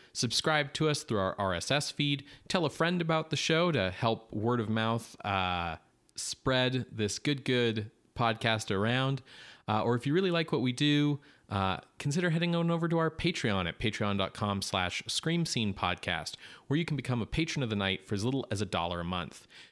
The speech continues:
Patrons at the one dollar level get thanked on the show. At five dollars, you get access to weekly bonus audio. Patrons at the ten dollar level get access to, uh,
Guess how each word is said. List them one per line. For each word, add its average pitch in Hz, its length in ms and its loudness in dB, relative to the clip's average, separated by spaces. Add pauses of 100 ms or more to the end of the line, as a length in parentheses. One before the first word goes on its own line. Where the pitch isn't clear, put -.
Patrons 117 280 0
at 107 80 -4
the 95 80 -2
one 110 140 0
dollar 107 220 2
level 104 340 0 (100)
get 101 240 -2
thanked 117 320 -4
on 98 120 0
the 90 60 -2
show. 127 500 0 (240)
At - 180 -4
five 131 340 0
dollars, 120 460 0
you 110 100 2
get 101 220 0
access 101 440 -2
to 92 360 -2 (500)
weekly 135 380 0
bonus 95 380 0
audio. 117 540 0 (400)
Patrons 143 280 0
at 120 80 0
the 98 80 -8
ten 139 160 -2
dollar 135 200 2
level 143 200 0
get 139 160 -2
access 98 420 -2
to, 92 400 -2
uh, 82 260 -4